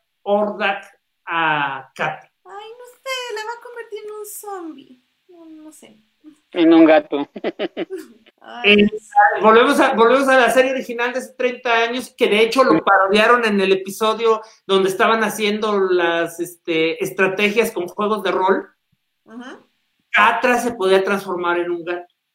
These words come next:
Speaker 2: Ah.
Speaker 3: Sí, fue genial. Sí, eso no fue imaginación, realmente era de la serie original. De hecho, en los
Speaker 2: Oh.
Speaker 3: tiki-, en la secuencia de apertura se, se veía cómo se transforma Catra.
Speaker 2: Ah, no lo sé.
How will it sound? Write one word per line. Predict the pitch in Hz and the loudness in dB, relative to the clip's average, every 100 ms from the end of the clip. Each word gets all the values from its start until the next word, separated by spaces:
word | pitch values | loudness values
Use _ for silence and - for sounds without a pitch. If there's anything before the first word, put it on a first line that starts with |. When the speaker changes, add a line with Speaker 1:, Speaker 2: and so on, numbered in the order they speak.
| _ _ _ _ _ _ _ _ _ _ _ _ | _ _ _ _ _ _ _ _ _ _ _ _
Speaker 2:
Ah. | 226 277 | -8 -4
Speaker 3:
Sí, | 269 285 | -2 0
fue | 143 135 147 _ - _ _ | 2 0 -2 _ -20 _ _
genial. | 156 151 160 151 147 - - - - _ _ _ _ _ _ | 2 6 6 6 2 -6 -20 -20 -20 _ _ _ _ _ _
Sí, | - 214 | 2 2
eso | - | 4
no | 226 | 2
fue | 233 233 | 2 2
imaginación, | 196 170 160 156 233 | 2 4 2 4 2
realmente | 202 190 202 202 | 4 4 4 4
era | 208 190 | 6 8
de | 160 | 6
la | 151 | 6
serie | 180 180 | 4 4
original. | 165 - 147 208 226 _ _ _ _ _ _ _ _ _ _ | 4 2 0 0 -2 _ _ _ _ _ _ _ _ _ _
De | 165 | 2
hecho, | 175 208 | 2 4
en | 165 | 6
los | 151 240 | 4 2
Speaker 2:
Oh. | 262 | -6
Speaker 3:
tiki-, | 202 240 247 254 - | -8 -8 -14 -16 -12
en | 180 - 156 | -8 0 2
la | 156 | 4
secuencia | - 165 202 220 254 180 | 2 0 0 4 4 6
de | 156 143 135 | 4 2 2
apertura | 143 156 147 214 311 | 2 0 0 4 4
se, | - 160 160 | 4 0 2
se | 165 | 4
veía | 156 190 185 | 4 6 4
cómo | 185 185 | 2 -6
se | - 143 | -8 -6
transforma | 147 - 160 151 | -4 -2 -2 0
Catra. | 175 180 156 151 _ _ _ _ _ _ _ _ _ _ _ _ _ _ | 2 2 0 -4 _ _ _ _ _ _ _ _ _ _ _ _ _ _
Speaker 2:
Ah, | 247 233 240 254 254 262 262 262 262 262 262 262 262 262 262 254 254 247 | _ -20 -18 -16 -14 -14 -14 -14 -14 -16 -16 -16 -16 -16 -16 -16 -16 -18
no | 208 | -18
lo | |
sé. | 202 | -20